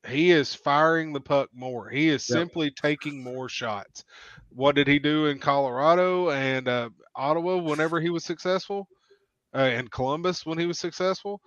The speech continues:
Speaker 1: Uh, he fired the puck, and that's
Speaker 2: Yep.
Speaker 1: how he did well.
Speaker 2: <clears throat>
Speaker 1: So
Speaker 2: Yeah, he's, I think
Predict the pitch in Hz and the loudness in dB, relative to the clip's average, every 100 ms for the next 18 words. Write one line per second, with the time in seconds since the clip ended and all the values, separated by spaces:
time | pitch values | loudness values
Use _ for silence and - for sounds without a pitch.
0 | - - _ 143 135 120 104 _ _ _ | -20 -20 _ 2 4 2 -6 _ _ _
1 | _ - - 170 - - 156 180 185 156 | _ -14 -6 -4 -4 -2 0 2 0 -4
2 | 170 - 202 190 - - _ - 151 156 | -10 0 2 2 -2 -12 _ -12 -4 0
3 | 127 131 160 160 165 160 180 160 147 120 | 2 2 2 0 0 0 0 0 -2 -2
4 | - _ - - - _ _ _ _ - | -6 _ -20 -20 -20 _ _ _ _ -8
5 | - - - 170 127 107 - - 127 123 | -8 -8 2 4 4 -4 -12 -6 -6 -6
6 | 120 _ _ - 127 123 151 185 165 - | -8 _ _ -4 0 6 6 4 0 2
7 | 139 170 196 | 6 8 8